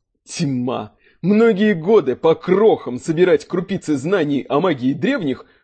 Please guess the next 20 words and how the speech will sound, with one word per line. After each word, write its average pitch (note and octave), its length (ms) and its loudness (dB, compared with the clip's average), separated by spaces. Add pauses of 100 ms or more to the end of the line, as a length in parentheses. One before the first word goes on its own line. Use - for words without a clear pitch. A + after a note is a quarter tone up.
чтобы E3+ 220 2
однажды F3 580 0
встретить F3 640 -4
человека, F3+ 580 0
ею F#3+ 300 0
владеющего, A3+ 840 -2 (260)
и G#3 140 -2
выяснить, B3+ 720 -2 (140)
что - 360 -2
этот - 480 -2
путь A#3 440 -6
не B2+ 260 -2
для C#3 200 -4
тебя. A#2 540 -4 (400)
Знал B2+ 680 0
бы C#3+ 160 0
ты, D#3 500 -6
как F3 340 0
это B2+ 160 -2
тяжело". C#3 880 0